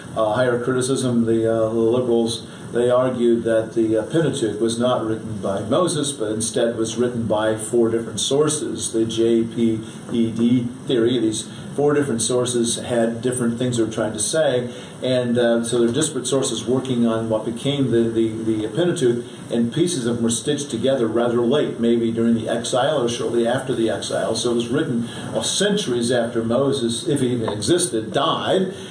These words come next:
and maybe even more than a thousand years after Moses, if he indeed existed. See, they didn't believe Moses is even real. And this documentary hypothesis, uh, they, they got the, the Gilgamesh epic became the flood legend in the Bible,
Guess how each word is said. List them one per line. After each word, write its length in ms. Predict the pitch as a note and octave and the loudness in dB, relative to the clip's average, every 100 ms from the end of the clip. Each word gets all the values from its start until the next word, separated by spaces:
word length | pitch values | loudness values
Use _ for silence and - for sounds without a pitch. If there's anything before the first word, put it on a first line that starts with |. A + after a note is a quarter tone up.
| - | -4
and 260 | B2+ B2+ B2+ | 0 2 2
maybe 220 | C3 C3+ | 2 4
even 220 | C3+ A#2 | 2 2
more 200 | B2+ C3+ | 2 2
than 100 | C#3 | 2
a 120 | B2+ | 0
thousand 420 | C3+ C3+ C#3 C#3 | 0 0 2 2
years 320 | C3 F3 C3 A#2 | 2 4 2 2
after 280 | A2+ A#2 | 0 -2
Moses, 480 | A2+ A2+ A2+ A#2 - | 0 2 2 -2 2
if 200 | E3+ D3+ | 2 2
he 120 | C3 | 0
indeed 340 | A#2+ A#2 B2 A#2 | 0 2 2 2
existed. 500 | A2+ E3 D#3+ G#2+ G2+ | 2 2 2 -2 -2
See, 100 | C3 | 0
they 100 | B2 | 0
didn't 160 | A2+ | 0
believe 320 | A#2 A#2 A#2 A#2 | 0 2 2 0
Moses 380 | A2+ A2+ G2+ A2 | 0 0 -2 -4
is 180 | G2 | 0
even 240 | A2+ A2 A#2+ | 0 0 2
real. 400 | G3 F3 A#2+ A#2 - - - - - | 4 4 2 -4 -10 -14 -12 -12 -2
And 180 | C#3 C#3+ | 0 2
this 140 | C#3 | 0
documentary 800 | D#3+ D#3+ E3 - D#3+ A#3 E3 A#2+ | 0 0 0 0 2 2 2 2
hypothesis, 880 | A#2+ A#2 A#2 G#2 B2 B2+ D#3+ D3 - | 0 0 0 -2 -2 -2 0 -2 0
uh, 180 | C3 B2+ | 2 4
they, 160 | B2+ B2+ | 2 0
they 200 | B2 B2+ | 0 0
got 240 | B2+ - | 0 2
the, 120 | A#2+ | 2
the 260 | A#2 A#2 A2+ | 4 4 2
Gilgamesh 580 | A#2 C3+ C#3 B2 A#2+ B2 | 2 0 2 0 0 0
epic 320 | A#2 C3+ C3+ | 0 -2 -2
became 460 | A#2 - B2 A#2+ | -2 -2 -2 2
the 100 | A#2 | 0
flood 420 | A#2 A2+ A#2 A#2 A#2 | 2 0 0 0 0
legend 600 | A2+ C#3 C3+ A#2+ C3 B2+ | 2 2 0 0 0 2
in 140 | A#2 | 0
the 60 | - | 0
Bible, 640 | F#3+ D#3 A#2 F#3+ G#3+ G#3+ | 2 2 2 2 0 -4